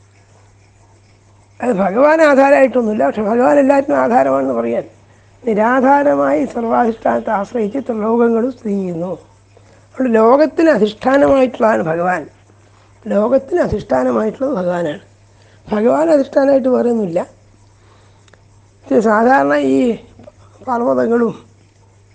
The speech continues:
വൃക്ഷങ്ങളൊക്കെ ഭൂമി ആധാരമാക്കുന്നു, ഭൂമിക്ക് കൂടി ആധാരം ആരാണ്? ഭഗവാനാണ്. അപ്പോൾ നിരാധാരമായ സർവാധിഷ്ഠാനത്തെ ആശ്രയിച്ചിട്ടാണ്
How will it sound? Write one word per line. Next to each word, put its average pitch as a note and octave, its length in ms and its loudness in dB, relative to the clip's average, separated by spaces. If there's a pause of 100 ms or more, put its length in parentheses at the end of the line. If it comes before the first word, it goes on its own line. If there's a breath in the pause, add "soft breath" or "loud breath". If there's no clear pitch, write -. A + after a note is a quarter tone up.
വൃക്ഷങ്ങളൊക്കെ A#3+ 500 2
ഭൂമി B3 300 0
ആധാരമാക്കുന്നു, A3 600 -2
ഭൂമിക്ക് B3+ 380 0
കൂടി C#4 160 0
ആധാരം A#3 360 0
ആരാണ്? A3 340 -4
ഭഗവാനാണ്. F3+ 520 -6 (800 soft breath)
അപ്പോൾ F4 140 -8
നിരാധാരമായ C4+ 1000 2
സർവാധിഷ്ഠാനത്തെ A#3+ 960 -2
ആശ്രയിച്ചിട്ടാണ് G#3 840 -6